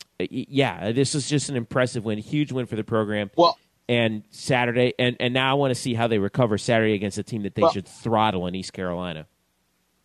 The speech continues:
Speaker 2: Three things about that. Yeah, number one, I think one of the reasons, and, and, and you were there when Coach Auriemma made this comment,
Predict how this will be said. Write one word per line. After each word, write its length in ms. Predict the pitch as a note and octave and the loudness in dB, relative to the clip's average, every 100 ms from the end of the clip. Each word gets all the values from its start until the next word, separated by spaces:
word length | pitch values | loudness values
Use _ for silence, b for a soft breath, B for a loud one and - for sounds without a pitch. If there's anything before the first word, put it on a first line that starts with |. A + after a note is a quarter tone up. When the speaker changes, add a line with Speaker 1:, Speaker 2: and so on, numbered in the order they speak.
| _ | _
Speaker 2:
Three 180 | F3 G3+ | 2 4
things 260 | F#3 D3 A#2+ | 4 2 4
about 200 | G#2+ F#2+ | 2 4
that. 200 | F2 G#2+ | 0 2
Yeah, 120 | C#3 | 4
number 180 | C#3 D3+ | 6 8
one, 220 | E3 B2+ | 6 6
I 80 | D3+ | 6
think 160 | F#3 | 6
one 100 | F3+ | 6
of 60 | D3+ | 6
the 60 | C#3+ | 6
reasons, 400 | E3 D#3+ C3 C3 | 6 4 0 0
and, 160 | B2+ | 2
and, 260 | C3 B2+ C3+ | 4 2 2
and 120 | C3 C#3 | 4 6
you 120 | G#3+ | 8
were 100 | F3+ | 8
there 180 | G3 C#3+ | 8 6
when 120 | A#2 | 4
Coach 300 | - F#3 F#3 | 2 4 6
Auriemma 500 | E3+ D3 D3+ F3 B2+ | 6 8 6 6 4
made 160 | B2+ A#2 | 2 -2
this 120 | - | -2
comment, 460 | C3+ D3 B2+ F#2+ | 2 4 4 -2